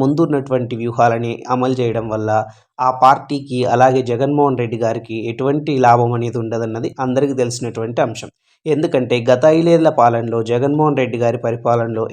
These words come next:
ఎన్ని హత్యలు జరిగాయన్నది అందరికీ తెలిసిందే. రాష్ట్ర ప్రజలు సుఖశాంతులను, అలాగే శాంతి భద్రతలను కోరుకున్నారు కాబట్టి వైసీపీని తరిమేశారని చెప్పేసి టీడీపీ పార్టీలు అయితే చెప్పుకుంటూ వస్తున్నాయి. మరి ఆంధ్రప్రదేశ్ రాజకీయాల్లో వైఎస్ జగన్మోహన్ రెడ్డి గారు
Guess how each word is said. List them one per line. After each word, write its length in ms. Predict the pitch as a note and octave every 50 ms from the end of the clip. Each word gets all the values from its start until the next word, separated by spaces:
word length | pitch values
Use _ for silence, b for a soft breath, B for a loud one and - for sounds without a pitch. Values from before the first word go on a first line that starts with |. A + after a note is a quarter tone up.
| B2+
ఎన్ని 220 | B2 C3 C#3+ D3 C#3+ C3+
హత్యలు 320 | - C3+ - C3 B2 A#2+ A#2 A#2+
జరిగాయన్నది 600 | A2+ A2+ A#2 A#2+ A#2 A#2 A2+ A2+ A#2+ D3 F3 D3+ B2+
అందరికీ 400 | A#2 A#2 A2+ A#2+ A#2 B2+ D3+ D3 D3+
తెలిసిందే. 440 | A#2+ G#2 G2+ - - A2 G#2 A2 - - _ _ _ _ _ - C#3 C3+
రాష్ట్ర 320 | C3+ D#3+ E3 - - E3 - C3+
ప్రజలు 300 | C3+ B2 B2+ A#2+ A#2+ B2 A#2+ -
సుఖశాంతులను, 840 | - - - C3 - - D3+ C#3+ D3 C#3+ - C3+ B2+ B2 A#2+ A#2+ A#2+ A#2 A#2+ - _ _ _ _ - C3
అలాగే 300 | C3+ C#3 C3+ A#2+ C3 C3 C3 -
శాంతి 320 | C3 B2 C3 D3 D3 D#3+ C3+
భద్రతలను 500 | D3 C3+ B2+ B2 B2 B2 B2 A#2+ A#2+ A#2 A#2
కోరుకున్నారు 500 | A#2 A#2 A2+ - - A#2+ A#2 A#2 A2 A2+ A2
కాబట్టి 340 | A2 G#2+ A2 A#2 A2+ A#2+ E3 C#3+ B2+
వైసీపీని 540 | B2 C3 B2+ C3 E3+ D#3+ D#3 D3+ C3 B2+ - -
తరిమేశారని 600 | A2+ A2+ A#2 A#2+ A#2+ A#2 - A#2 G#2+ G#2+ G#2+ G#2+ A2+
చెప్పేసి 280 | A2 A2+ A#2 B2+ B2+ B2+ -
టీడీపీ 340 | D3+ C#3 C3 C3 - B2+ B2 B2 B2
పార్టీలు 320 | A2 A2 A2 - A#2 A2+ A2+
అయితే 140 | A2 - E3 E3
చెప్పుకుంటూ 480 | - C3 - - _ - A2+ A2 G#2 C3+ C#3+ C3
వస్తున్నాయి. 420 | - - - A#2 A2 G#2 G#2+ - _ _ _ _ _ _ _ -
మరి 120 | C#3 C3 B2+ B2 A#2 B2+
ఆంధ్రప్రదేశ్ 480 | D3 D#3+ E3+ E3 E3 E3 F3 E3+ E3+ - D#3
రాజకీయాల్లో 600 | D3 C#3+ C3 C#3 - - C#3 C#3 C3+ C3+ C3+ B2+ A2+ G2+ G#2+
వైఎస్ 300 | A2 A#2 C3+ C#3+ D3 - -
జగన్మోహన్ 500 | C3 A#2 C3 C3 C3+ C#3 C#3 C3+ C3 A#2+ B2+
రెడ్డి 180 | B2 A#2+ A#2+ B2
గారు 220 | B2+ B2 A#2 A2